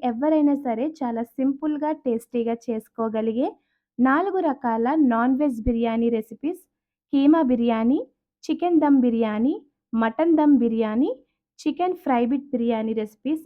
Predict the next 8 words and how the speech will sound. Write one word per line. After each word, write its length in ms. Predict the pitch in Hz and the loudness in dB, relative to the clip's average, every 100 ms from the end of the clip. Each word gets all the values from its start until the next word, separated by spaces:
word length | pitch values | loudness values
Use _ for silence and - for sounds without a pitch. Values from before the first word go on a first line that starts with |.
| - | -6
ఎలా 220 | 220 285 | -4 -4
చేసుకోవాలో 580 | 294 285 285 240 220 311 | -2 -4 -4 -4 -2 -4
చూపించబోతున్నాను. 1120 | 302 269 233 233 220 214 208 214 202 202 226 403 _ _ _ - | -4 -4 -4 -4 -6 -6 -6 -8 -6 -6 -6 -8 _ _ _ 0
మీరు 200 | 269 294 | 0 0
ఫస్ట్ 300 | 277 285 - | -2 -4 -2
టైమ్ 180 | 311 339 | -2 -2
చేసినా 380 | 320 311 311 294 | 0 -2 0 -4
కూడా 280 | 285 262 | -2 -2